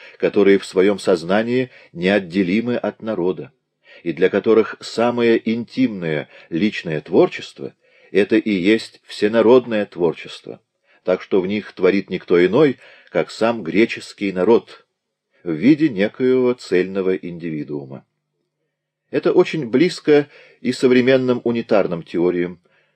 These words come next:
поскольку здесь действительно утверждается некий один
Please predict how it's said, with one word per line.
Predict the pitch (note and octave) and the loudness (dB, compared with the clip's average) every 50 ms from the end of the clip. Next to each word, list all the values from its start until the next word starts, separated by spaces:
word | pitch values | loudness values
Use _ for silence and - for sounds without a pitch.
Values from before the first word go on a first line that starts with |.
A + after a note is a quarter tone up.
| _ _ _ _ | _ _ _ _
поскольку | - E2+ - - - A2 G2 - G#2+ G2 | -8 -8 -6 -2 0 0 0 2 0 -2
здесь | F2 D#2 G2 G#2+ G#2 - - | 0 2 0 0 0 0 -6
действительно | - D#2+ F2 F2 - - - B2 D3+ E3 - D3+ C#3 C3+ C3+ | -8 -6 -6 -6 -6 -6 -2 0 0 0 0 -2 -4 -2 -4
утверждается | - A#2 - A2+ A2+ G#2+ - - B2+ B2+ A#2+ A2+ - - - G2+ | -4 -4 -4 -4 -4 -4 0 0 4 4 4 4 2 -2 -6 -6
некий | F#2 A2+ A#2+ A#2 - A#2 A2 G#2 - - _ _ _ _ _ | -4 -4 -4 -4 -4 -4 -4 -4 -6 -12 _ _ _ _ _
один | G2+ G2+ G2 - C#2+ D2+ D3 F3+ D#3 G#2 - | 0 2 2 0 0 -2 -2 -2 -2 -2 -6